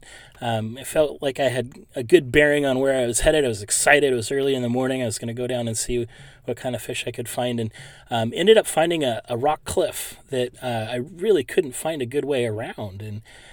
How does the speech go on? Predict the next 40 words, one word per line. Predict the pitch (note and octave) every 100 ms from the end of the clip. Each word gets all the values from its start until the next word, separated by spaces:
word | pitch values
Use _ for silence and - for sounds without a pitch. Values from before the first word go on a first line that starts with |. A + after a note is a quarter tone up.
| - -
um, | A2 G#2+ G#2+ -
you | C#3
know, | B2+
at, | B2+ C3
at | C3
this | B2+ D3
point, | - E3 D#3
I | B2+
was | A2 -
like, | G2+
"Man, | C#3 D#3 C#3+
you | B2+
know, | B2
it, | A#2+ A#2 -
it's, | - - - - _
it | - C3+
really | C#3+ D#3+ D3
is | D3
gonna | D3 B2+
take | - -
some | C3
courage | A#2 - C#3 B2+ -
to |
go | B2 A#2
forward | - B2+ C3+ B2
with | A#2 -
this." | G#2+ G#2 - -
And, | G#2+ G2+ - - - -
you |
know, | A#2
I | B2+
don't | D3
have | C3+ A2
ropes | A#2 C#3 - -
to |
get | B2+ C3+ C3+
into | C#3 B2+ C#3
it, | B2+ B2+ B2+
and | G#2+ G#2+ G#2+
I'm | G#2+ A#2 -